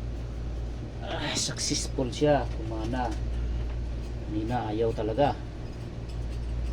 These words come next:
Vibrate yung ano, guys, sahig. Maingay.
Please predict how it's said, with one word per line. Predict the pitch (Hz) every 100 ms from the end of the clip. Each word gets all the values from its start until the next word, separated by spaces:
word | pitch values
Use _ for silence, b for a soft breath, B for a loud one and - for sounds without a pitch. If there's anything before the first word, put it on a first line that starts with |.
| - - - - - - - - - - - - 151 -
Vibrate | 107 104 113 117 123
yung | 120
ano, | 120 120
guys, | 156 151 - - - -
sahig. | - - - 143 151 - - - - - - - - - - - - - - - - - 151
Maingay. | 127 120 120 151 160 131